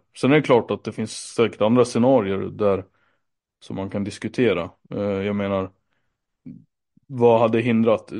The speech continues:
Det finns säkert flera av de här supportrarna som hade kunnat springa in på läktaren. Jag menar, det har ju inte testats så jävla mycket.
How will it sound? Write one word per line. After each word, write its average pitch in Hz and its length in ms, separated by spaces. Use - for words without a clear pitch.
Det 117 200
finns 123 200
säkert 120 280
flera 131 260
av 101 100
de 104 100
här 104 80
supportrarna 107 520
som 110 120
hade 104 120
kunnat 104 240
springa 110 460
in 110 140
på 110 80
läktaren. 101 420
Jag 101 100
menar, 101 300
det 101 160
har 120 100
ju 123 60
inte 117 140
testats 131 500
så 147 60
jävla 113 140
mycket. 98 360